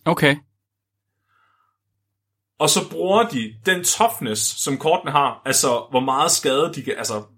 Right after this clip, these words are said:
Speaker 2: hvor resilient er de over for skade. Det bruger de som en indikator på, hvor langt væk fra maskinen kortet er.
Speaker 1: Ja.
Speaker 2: Så hvis den har toughness nul, så er den ved at blive læst af Turing-maskinen. Hvis den har toughness et, så ligger den en væk.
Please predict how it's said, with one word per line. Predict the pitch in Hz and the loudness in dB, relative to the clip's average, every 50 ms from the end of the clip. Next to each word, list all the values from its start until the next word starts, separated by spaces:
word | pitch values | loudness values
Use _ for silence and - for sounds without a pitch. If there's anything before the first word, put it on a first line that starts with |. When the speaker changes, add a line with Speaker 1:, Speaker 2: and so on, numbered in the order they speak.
| _ _ 151 | _ _ -2
Speaker 2:
hvor | 147 131 127 | -2 0 2
resilient | 143 143 - 160 165 180 180 165 160 | 2 2 2 0 0 -2 0 0 2
er | 147 | 0
de | 143 147 | 2 2
over | 143 139 139 - | 2 0 0 -2
for | 139 | -4
skade. | - - 135 127 135 160 208 208 - _ _ _ _ _ _ _ _ | -6 -2 -2 0 0 0 -2 -4 -10 _ _ _ _ _ _ _ _
Det | - 156 156 - | -6 -6 -4 0
bruger | 180 180 190 | 2 4 4
de | 208 | 4
som | 202 - 180 160 | 2 2 -2 -2
en | 143 | -2
indikator | 135 135 - - 170 175 180 - 185 - | -2 -2 0 0 2 2 2 0 -2 -2
på, | - 170 143 | 0 0 2
hvor | 117 135 | 2 2
langt | 143 151 175 185 175 147 139 | 2 2 2 0 0 -4 -2
væk | 160 170 165 - - | -2 -2 -2 -2 -2
fra | 156 135 | -2 -2
maskinen | 135 - - - 165 156 170 180 175 | 0 -2 -4 -4 -6 -10 -10 -10 -6
kortet | - 156 147 143 151 127 | -2 -2 -2 0 -2 -2
er. | 101 113 - - _ _ _ _ _ _ _ _ - | -4 -4 -6 -10 _ _ _ _ _ _ _ _ -4
Speaker 1:
Ja. | - 131 117 139 180 196 _ _ _ _ _ _ _ _ _ _ _ _ - | 0 2 2 2 2 0 _ _ _ _ _ _ _ _ _ _ _ _ -8
Speaker 2:
Så | - 147 | -2 -2
hvis | 135 - | -2 0
den | 165 151 | 2 0
har | 147 | 0
toughness | 147 - 170 156 156 160 143 139 - | 2 2 2 2 2 0 -2 -2 0
nul, | 160 160 170 190 214 214 208 | 0 0 2 2 2 2 0
så | - - - 196 | -4 0 2 2
er | 180 165 | 2 2
den | 151 147 - _ 165 | 0 -6 -10 _ -2
ved | 180 180 | 0 0
at | 160 | 0
blive | 143 143 143 | 0 0 0
læst | 175 196 190 185 - | 2 2 2 0 -2
af | 156 - | -4 -4
Turing-maskinen. | - 180 170 175 175 - - - 147 127 123 123 | -4 -2 -4 -4 -4 -6 -6 -4 -4 -4 -4 -4
Hvis | 127 127 - | -8 -8 -4
den | 147 | -4
har | 139 127 | -4 -4
toughness | - - 135 127 - 143 127 - - - | -2 -2 -2 -2 -2 -6 -4 -4 -4 -2
et, | 180 190 190 - | -2 -2 0 0
så | - 175 | -2 0
ligger | 147 139 127 131 | 0 2 0 0
den | 135 160 196 214 196 | 0 2 2 2 2
en | 156 | 2
væk. | 160 165 | -2 -4